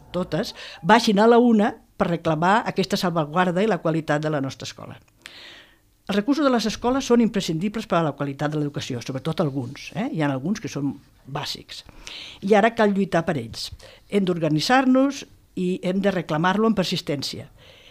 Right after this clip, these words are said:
Però també és imprescindible la implicació de tothom en l'educació, no només en aquest moment, no? És per aquest motiu que no fora bo oblidar que tenim un debat pendent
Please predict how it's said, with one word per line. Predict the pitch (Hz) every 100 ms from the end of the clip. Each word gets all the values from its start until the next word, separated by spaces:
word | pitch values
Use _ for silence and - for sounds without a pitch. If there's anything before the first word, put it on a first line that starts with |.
| - - _ _ _ _ _
Però | 247 240 240
també | 262 262
és | 294
imprescindible | - 240 208 214 240
la | 240 220
implicació | 180 202 180 180 - 262
de | 202 226
tothom | 226 214 175 208 - _ 196
en | 226 233 220
l'educació, | 233 240 196 190 156 139 127 -
no | 170
només | 190 156 170 175
en | 165 143
aquest | 139 151
moment, | 151 135 - 175
no? | 240 - -
És | 202
per | 254
aquest | 254 254
motiu | 254 240 247 - _
que | - 175
no | 190
fora | 196 220 190
bo | 196
oblidar | 180 190 202 147 156 - - - - _
que | 214
tenim | 233 262 262
un | 233
debat | 214 208 -
pendent | 220 196 185 165